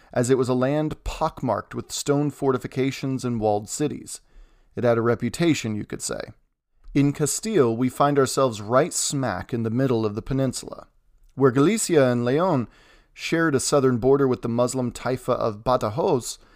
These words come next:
Castile shared a southern border with the taifa of Toledo, the last real Muslim stronghold from what we once called the Cordoba Caliphate, but again, uh, we're getting a bit ahead of ourselves here.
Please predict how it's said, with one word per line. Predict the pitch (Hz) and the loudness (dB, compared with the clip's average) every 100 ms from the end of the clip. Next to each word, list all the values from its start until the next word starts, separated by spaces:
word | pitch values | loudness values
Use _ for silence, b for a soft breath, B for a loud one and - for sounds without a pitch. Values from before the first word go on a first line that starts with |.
| b b b b - | b b b b -8
Castile | 131 - 180 151 | -6 -4 2 2
shared | 135 135 120 | 4 0 -2
a | |
southern | 117 131 120 117 | 0 0 0 -2
border | 110 123 117 | -2 -2 -2
with | 113 | -4
the | 110 | -8
taifa | - 123 117 - 110 107 _ - | -4 -2 -2 -2 -2 -2 _ -10
of | 120 | -6
Toledo, | 127 127 147 113 - - _ _ _ | 0 4 4 2 -6 -20 _ _ _
the | - | -2
last | 120 120 - | 2 2 -2
real | 113 113 143 135 117 113 - | -8 2 4 6 4 -4 -6
Muslim | 131 127 110 110 | 0 0 0 -6
stronghold | - 139 127 98 104 104 | 0 2 2 -2 -6 -6
from | - 120 | -6 -2
what | 117 | -2
we | 123 | -2
once | 113 117 | -4 -4
called | - 123 117 113 | -4 0 0 -2
the | |
Cordoba | - - 123 113 | -6 0 0 0
Caliphate, | 117 - 147 107 - - - | -2 0 0 0 -4 -8 -4
but | 120 110 b b b | -4 -4 b b b
again, | 123 123 107 104 107 b b - | -2 0 0 -4 -10 b b -12
uh, | - - | -10 -8
we're | 120 | -6
getting | 113 - | -6 -6
a | 117 110 - - | -6 -8 -12 -2
bit | 175 | 4
ahead | 143 120 | 4 4
of | 110 | -2
ourselves | 110 - 117 107 - | -6 -2 -2 -2 -4
here. | 107 131 | -6 -8